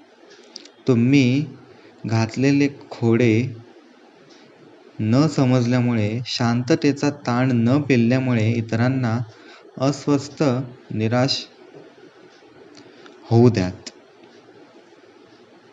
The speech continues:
जलद चढाया जिंकण्यापेक्षा दीर्घकाळाच्या सत्ता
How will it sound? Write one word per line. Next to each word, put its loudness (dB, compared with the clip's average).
जलद 2
चढाया 2
जिंकण्यापेक्षा 0
दीर्घकाळाच्या 2
सत्ता -2